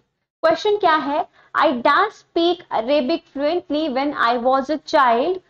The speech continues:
we lived in Morocco।" जब मैं छोटा था, हम Morocco में रहते थे, तब मैं fluently Arabic बोल सकता था। तो पहले वाले में क्या बोला है?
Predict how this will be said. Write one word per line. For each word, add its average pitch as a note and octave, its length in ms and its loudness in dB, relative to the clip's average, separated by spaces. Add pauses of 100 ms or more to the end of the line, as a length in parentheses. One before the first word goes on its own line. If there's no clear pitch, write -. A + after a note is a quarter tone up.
(180)
we F4 280 4
lived D4 220 0
in E4+ 240 4
Morocco।" A3+ 460 0 (340)
जब D4 140 2
मैं F4+ 260 4
छोटा D#4 420 2
था, D4 280 2
हम D4 260 0
Morocco D4 500 2
में E4 180 4
रहते B3 460 2
थे, C#4 160 4 (180)
तब D#4 140 4
मैं D4 320 2
fluently C4+ 640 -2
Arabic A#3+ 640 0
बोल A#3+ 340 2
सकता A#3+ 520 0
था। C4 340 0 (340)
तो D4+ 60 -4
पहले D#4+ 460 -2
वाले E4+ 220 4
में F4 160 -2
क्या E4 180 4
बोला D#4+ 280 0
है? E4 380 0